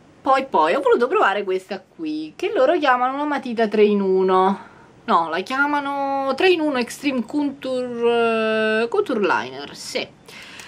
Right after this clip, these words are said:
Il, eh, numero non, non c'è scritto, comunque è quella blu. La particolarità è che è una matita angolata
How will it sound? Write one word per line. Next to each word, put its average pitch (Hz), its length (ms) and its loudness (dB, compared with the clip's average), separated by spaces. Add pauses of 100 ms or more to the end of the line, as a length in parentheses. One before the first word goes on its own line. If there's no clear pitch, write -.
(180)
Il, 330 480 6
eh, 262 320 4
numero 277 420 2
non, 190 300 0
non 220 140 0
c'è 240 100 -8
scritto, 233 580 -2
comunque 320 340 2
è - 40 -4
quella 208 240 6
blu. 170 320 -2 (500)
La 370 140 4
particolarità 262 720 0
è 240 80 0
che 262 120 -2
è 254 40 4
una 277 140 0
matita 254 920 0 (340)
angolata 214 920 0